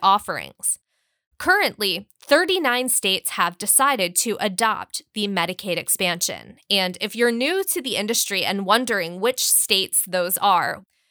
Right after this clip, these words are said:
we will have the link to an interactive map with all sorts of additional information and legislation broken out by state. President Joe Biden recently encouraged states to continue their efforts in expanding their Medicaid programs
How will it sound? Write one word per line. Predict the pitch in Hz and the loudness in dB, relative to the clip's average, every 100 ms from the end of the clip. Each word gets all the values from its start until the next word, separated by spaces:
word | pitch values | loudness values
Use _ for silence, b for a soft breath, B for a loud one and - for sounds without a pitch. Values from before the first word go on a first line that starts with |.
| _ | _
we | - 220 311 | -6 0 2
will | 403 370 | 4 4
have | 294 | 2
the | 233 | 2
link | 220 196 247 - | 0 0 -2 0
to | 269 226 | 0 0
an | 220 214 | 0 0
interactive | 226 247 277 220 233 - 185 | 0 2 2 0 -2 -4 -4
map | 185 175 185 247 - | -4 -2 -2 -2 -6
with | 220 202 - | -8 -8 0
all | 233 359 | 4 4
sorts | 359 311 320 - - | 2 2 0 0 2
of | 226 - | 0 0
additional | 214 180 254 277 285 262 | -2 2 0 2 0 0
information | 220 240 240 202 170 214 - 247 240 | 0 -2 -2 0 -2 -2 -2 -2 0
and | 226 247 277 - | 0 2 0 -2
legislation | 214 220 233 247 - 170 208 262 233 | 0 0 2 2 2 0 -2 -2 -2
broken | 202 208 208 240 277 240 | -4 0 0 0 -2 -2
out | 175 170 - - | -2 -2 -4 -6
by | 170 | -6
state. | 175 - - 151 - - - _ _ _ _ _ _ _ _ _ - | 0 0 0 -4 -8 -10 -12 _ _ _ _ _ _ _ _ _ -6
President | - 339 415 403 | 0 0 2 2
Joe | - 247 | 4 2
Biden | 214 208 214 196 175 185 | 4 4 4 0 -2 -4
recently | 269 330 359 - 196 202 | -2 0 -2 -2 -2 -2
encouraged | 214 - 349 320 156 165 - | -2 -2 -2 0 0 0 -2
states | - - 208 185 - - | 0 -2 0 0 0 -4
to | - 233 | -2 -4
continue | 247 269 262 - 294 311 233 | -4 -2 -2 -2 -4 0 0
their | 185 196 - | 2 0 0
efforts | 226 233 165 - - | -2 -2 -4 -2 -2
in | 226 | -2
expanding | 247 - - 190 190 202 | 0 0 0 0 0 0
their | 196 196 | 0 0
Medicaid | 190 180 - 208 175 | 2 0 -2 -6 -6
programs | - 311 320 208 175 175 196 | 0 2 2 2 0 -2 -8